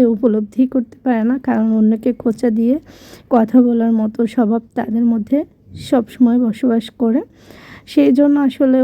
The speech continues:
ওইভাবেই তারা ব্যবহার করে সবসময়। এটা আসলে তাদের স্বভাবের দোষ। তো ভাই, আমি আমার জামাইকে দিলাম না দিলাম, সেটা তো আপনারা দেখতে আসবেন না, আর আপনারা নিয়েও যাবেন না।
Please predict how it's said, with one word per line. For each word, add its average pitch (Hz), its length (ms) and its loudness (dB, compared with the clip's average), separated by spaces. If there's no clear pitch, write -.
ওইভাবেই 254 580 0
তারা 247 260 0
ব্যবহার 220 440 -2
করে 240 260 0
সবসময়। 254 600 -2
এটা 220 280 -4
আসলে 233 360 2
তাদের 220 380 0
স্বভাবের 220 640 0
দোষ। 262 220 0
তো 254 80 4
ভাই, 262 240 0
আমি 254 260 4
আমার 254 220 2
জামাইকে 220 500 -2
দিলাম 214 440 -2
না 226 200 2
দিলাম, 220 340 2
সেটা 311 320 0
তো 277 120 -2
আপনারা 262 380 4
দেখতে 226 380 -4
আসবেন 226 360 -4
না, 254 160 0
আর 220 120 0
আপনারা 226 360 2
নিয়েও 226 340 2
যাবেন 208 360 0
না। 208 160 0